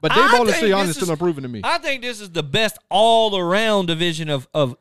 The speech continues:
Speaker 2: talent, coach, and they're diverse in how they coach, too.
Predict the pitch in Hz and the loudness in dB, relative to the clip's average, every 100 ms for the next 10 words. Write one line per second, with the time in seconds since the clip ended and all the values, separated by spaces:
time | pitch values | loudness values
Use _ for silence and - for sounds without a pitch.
0 | - - 190 214 214 190 - - 208 190 | -12 -6 -2 0 -2 -4 -6 -2 0 0
1 | 214 208 190 156 180 135 233 262 185 170 | -4 0 0 2 0 2 2 2 0 -6
2 | 156 202 175 131 147 117 - - 151 90 | -4 -4 -4 -6 -6 -8 -8 -8 -6 -8